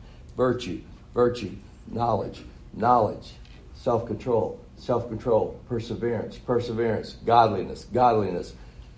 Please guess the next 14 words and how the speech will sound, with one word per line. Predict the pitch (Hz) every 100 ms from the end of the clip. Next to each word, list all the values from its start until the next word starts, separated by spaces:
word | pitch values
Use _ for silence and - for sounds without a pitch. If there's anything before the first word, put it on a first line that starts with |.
| - - - -
brotherly | 113 110 104 101
love. | 107 101 76 - - - - - - - - - - - - - - - - - - - - - - - - - - - - - - - - - - - - - - - - - - - -
Put | 135
off | 131 143 117 -
those | 98 98
old | 120 123 98
things | 90 76 - - - 107 - - - - - - - - - - - - - - - - - - - - - -
so | - 110
that | 101 -
you | 110
have | 90 92
room | 117 107 95
to |
grow. | 85 110 113 82 -